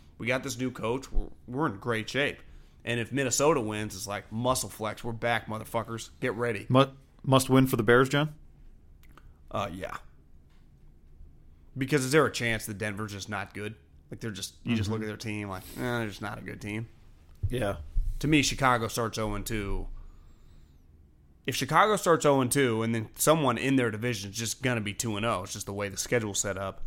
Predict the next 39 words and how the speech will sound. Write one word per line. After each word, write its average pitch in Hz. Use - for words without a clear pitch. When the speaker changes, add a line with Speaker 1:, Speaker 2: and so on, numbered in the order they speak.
Speaker 1:
Is 135
Chicago 135
already 117
kinda 107
out 104
of 107
the 107
playoff 110
mix? 113
Like, 127
it's 143
gonna 135
be 113
difficult 110
with 120
their 107
quarterback. 120
I, 135
Speaker 2:
Well, 123
Speaker 1:
I, 131
I 147
think 139
Speaker 2:
yeah, 139
Speaker 1:
it's 135
Speaker 2:
I 135
mean, 135
I 131
Speaker 1:
borderline 120
must 113
win, 113
given 113
that 107
Speaker 2:
I 139
think 139
Speaker 1:
tough 147
place 131
to -
play, 104
though. 95